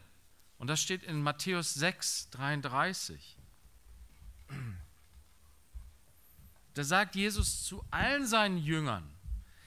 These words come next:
„Trachtet zuerst nach dem Reich Gottes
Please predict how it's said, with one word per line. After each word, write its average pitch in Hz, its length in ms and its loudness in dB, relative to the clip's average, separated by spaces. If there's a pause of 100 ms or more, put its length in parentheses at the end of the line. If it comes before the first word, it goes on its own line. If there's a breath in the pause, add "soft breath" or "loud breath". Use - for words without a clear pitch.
(340 loud breath)
„Trachtet 247 760 6
zuerst 233 920 4
nach 196 320 6
dem 170 340 2
Reich 196 680 2
Gottes 214 680 2